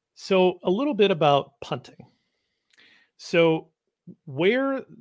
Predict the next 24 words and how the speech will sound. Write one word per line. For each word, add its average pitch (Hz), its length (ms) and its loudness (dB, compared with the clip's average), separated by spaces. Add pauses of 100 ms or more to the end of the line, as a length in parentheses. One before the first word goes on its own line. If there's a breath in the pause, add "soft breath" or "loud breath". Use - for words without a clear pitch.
(480)
let's 214 180 -6
start 208 240 -6
off 165 220 0
with 151 100 -10
the 139 60 -16
fact 135 320 -6
that 127 160 -10
the 135 60 -10
punter 220 540 -6
is 143 180 -12
going 147 240 -8
to 147 100 -12
line 131 320 -6
up 123 240 -8 (400)
somewhere 196 360 -4
between 156 480 -8
fourteen 151 420 -6
to 135 60 -6
seventeen 123 420 -8
yards 110 260 -10
behind 110 600 -12 (200)
the 123 60 -12
long 104 220 -8
snapper. - 460 -20